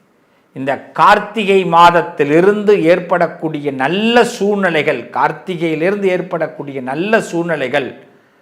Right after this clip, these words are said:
இந்த நவம்பருடைய பிற்பகுதியில் ஏற்படக்கூடிய நல்ல சூழ்நிலைகள் நமக்கு கண்டிப்பாக இந்த மார்ச் மாசத்துக்குள்ள நம்ம கனவுகளை நிறைவேற்றும்.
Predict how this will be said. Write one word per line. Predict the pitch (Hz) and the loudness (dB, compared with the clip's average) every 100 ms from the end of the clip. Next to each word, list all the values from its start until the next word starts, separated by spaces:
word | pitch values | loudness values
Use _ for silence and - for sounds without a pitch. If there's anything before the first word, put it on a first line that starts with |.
| _ _ _ _ | _ _ _ _
இந்த | 131 131 | -4 -4
நவம்பருடைய | 127 151 220 226 220 202 185 175 165 | 0 4 4 6 6 6 4 2 0
பிற்பகுதியில் | 160 175 175 233 214 202 190 | -2 -4 0 2 2 2 2
ஏற்படக்கூடிய | 180 180 190 175 - 160 151 | 2 0 0 0 -2 -4 -4
நல்ல | 143 147 208 220 | -2 -2 2 2
சூழ்நிலைகள் | 214 180 180 165 143 151 135 - - - _ - | 2 2 2 2 2 2 0 -4 -14 -20 _ -2
நமக்கு | 139 151 - - 113 - | 2 2 -2 -10 -16 -2
கண்டிப்பாக | 160 196 214 233 226 - 208 190 | 0 2 0 -2 -2 2 4 6
இந்த | 190 156 | 2 -2
மார்ச் | 143 143 185 226 226 233 | 0 4 6 6 2 -2
மாசத்துக்குள்ள | 202 185 175 175 165 156 175 165 | 2 2 2 -2 -6 -2 0 0
நம்ம | 156 135 | -2 -6
கனவுகளை | - 165 175 202 202 185 156 | -2 2 4 6 4 2 2
நிறைவேற்றும். | 143 147 185 196 180 - 165 139 123 | 2 4 6 6 4 2 -2 -2 -6